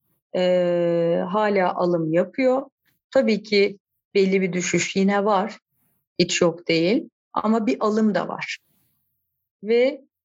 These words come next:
online alanda var. Çok yüksek mi-, e, fiyatlarda olanlara cesaret edemeyen yeni koleksiyonerler ondan sonra daha düşük fiyatta şey, e, eserleri online'da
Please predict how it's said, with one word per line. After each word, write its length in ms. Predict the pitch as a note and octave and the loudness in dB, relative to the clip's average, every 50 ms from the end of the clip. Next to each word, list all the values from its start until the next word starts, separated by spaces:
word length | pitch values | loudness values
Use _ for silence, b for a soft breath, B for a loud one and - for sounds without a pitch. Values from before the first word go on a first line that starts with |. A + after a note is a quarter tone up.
| _ _ | _ _
online 580 | - A3+ B3 C4+ C#4 C4+ B3+ A#3 A3 G#3 G3 - | -2 0 0 2 2 2 2 0 0 -2 -2 -2
alanda 520 | - F3+ E3+ E3 E3 E3 D#3+ D#3 D#3 D3+ | -2 -2 0 0 0 0 0 0 0 0
var. 380 | D#3+ F#3 A#3+ D4+ - - - - _ _ _ _ _ _ _ _ _ _ _ _ _ _ _ _ _ _ _ _ | 0 0 0 -2 -4 -6 -12 -14 _ _ _ _ _ _ _ _ _ _ _ _ _ _ _ _ _ _ _ _
Çok 400 | - - D#4+ F4 E4+ E4+ E4+ F4 - _ _ _ _ _ _ _ _ _ | -4 0 0 2 2 0 -2 -4 -6 _ _ _ _ _ _ _ _ _
yüksek 640 | - G#3 A#3 A#3 - - - D#4 E4+ F4 E4+ - - - _ _ _ _ | 0 0 0 0 -2 -2 2 2 2 2 2 -2 -6 -8 _ _ _ _
mi-, 160 | G#3 G#3+ A3 | -2 -2 0
e, 1200 | A#3 G#3 G#3 G3+ G3+ G3 G3 G3 G3 F#3+ F#3+ F#3+ F#3+ F#3+ F#3+ F#3+ F#3+ F#3+ F#3+ F#3 F#3 F#3 F#3 F#3 | 2 2 0 2 2 2 2 2 2 2 2 2 0 0 0 0 0 0 0 0 0 0 0 -2
fiyatlarda 680 | F3+ - G#3 F#3+ F#3 G3 G3 G3 G#3+ G3 F#3+ F#3+ F#3+ - | -2 -2 0 0 0 0 -2 -2 -2 0 0 0 0 0
olanlara 600 | - G3 F#3+ G3 F#3+ F#3+ F#3+ F#3+ F#3+ G3 G3 G3 | 0 0 0 0 2 2 2 2 2 2 0 0
cesaret 640 | F#3 G3 F#3+ G3 - G3 F#3+ F#3+ F#3+ G3 G3 G3 | 0 0 -2 -2 -2 -2 0 0 0 0 0 -2
edemeyen 600 | A3+ G#3 G#3 C4+ C#4 C4 G#3+ F3+ E3+ E3 E3 F#3 - - _ _ _ _ _ - | -2 0 0 2 2 2 2 0 0 0 -2 -2 -4 -8 _ _ _ _ _ -2
yeni 220 | F#3+ G3+ B3 B3 | 0 0 0 0
koleksiyonerler 1160 | A#3+ A3+ G3 F#3+ E3+ E3 D#3+ - - - E3+ E3 D#3+ D#3+ D#3+ E3 D#3+ D#3+ D#3+ F#3+ B3 D#4+ F4 - - _ _ _ _ - | 0 0 0 2 0 0 -2 -4 -6 -2 -2 0 0 0 0 0 0 0 2 2 0 0 -2 -4 -10 _ _ _ _ -6
ondan 320 | G3 G3 G3 F#3+ F#3+ - | -2 0 0 0 0 0
sonra 460 | G3+ F#3+ - A3 G#3 A3+ C4 C4 A3 | -2 -2 -2 -2 0 0 0 0 0
daha 280 | A#3+ B3 C4+ D#4+ E4+ C4 | 0 0 0 -2 -2 -2
düşük 280 | C#4 C4+ - E4+ E4 | -2 -2 -2 -2 -4
fiyatta 760 | - - - C#4 C4 A#3+ A#3 A#3+ - - _ B3+ B3+ C#4 C#4 C#4 C4+ B B B _ _ | -4 -4 -2 0 2 2 0 -2 -6 -8 _ -2 0 0 -2 -4 -8 B B B _ _
şey, 440 | - - - - A#3 A3 G#3+ G#3+ G#3+ | -12 -12 -6 -2 0 0 2 0 0
e, 320 | G#3 - G3+ F#3+ F#3+ F#3 G3 | 0 0 0 0 2 0 0
eserleri 640 | - G3+ G#3+ G#3+ - A#3+ A#3 A3 G#3+ G3+ G3 G3 B3+ | 0 0 -2 0 0 0 0 2 2 0 0 0 0
online'da 960 | C#4 - - C#4 C#4+ C#4+ B3+ A3 F#3+ F#3 F#3 F3+ F#3 F#3+ A3 B3+ D4+ D#4 - | -2 0 0 0 0 0 0 0 0 0 0 0 0 0 2 0 0 -2 -4